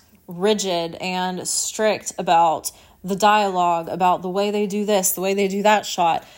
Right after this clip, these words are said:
um, the colors they use in this, the music they use in this, the lighting and all that. They go with what they feel, and you can tell, like I said, it's done with intention and purpose, yes, and there must, there might be a strategy to it, and, and they think this through,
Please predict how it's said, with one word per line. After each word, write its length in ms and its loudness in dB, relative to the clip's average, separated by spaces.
um, 260 0
the 60 -2
colors 400 -2
they 100 -2
use 300 -4
in 80 -6
this, 180 -4
the 140 -6
music 340 -2
they 100 -2
use 220 -2
in 120 -8
this, 340 -4
the 100 0
lighting 480 2
and 100 -4
all 300 4
that. 340 4
They 140 2
go 680 2
with 200 -6
what 200 -2
they 160 -8
feel, 480 0
and 120 -2
you 80 -4
can 160 -6
tell, 360 4
like 160 0
I 80 0
said, 260 0
it's 160 -6
done 160 4
with 140 -2
intention 420 -2
and 100 -6
purpose, 400 -2
yes, 520 0
and 100 -6
there 80 -4
must, 420 -2
there 100 -6
might 160 -2
be 80 -2
a 40 0
strategy 540 0
to 200 -4
it, 160 -2
and, 140 -8
and 200 -6
they 120 -6
think 560 -4
this 220 0
through, 420 0